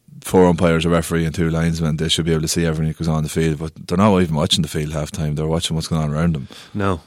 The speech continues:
Speaker 2: no, I have to, I have to agree with you. And the funny thing actually was, I, I was watching,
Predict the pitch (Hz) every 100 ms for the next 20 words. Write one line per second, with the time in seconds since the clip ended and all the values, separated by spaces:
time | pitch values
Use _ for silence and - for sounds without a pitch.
0 | - 92 92 85 92 95 92 87 101 95
1 | 90 92 92 78 87 80 - 113 117 98
2 | 101 95 - 95 90 82 87 87 80 85
3 | 87 85 92 95 - 92 87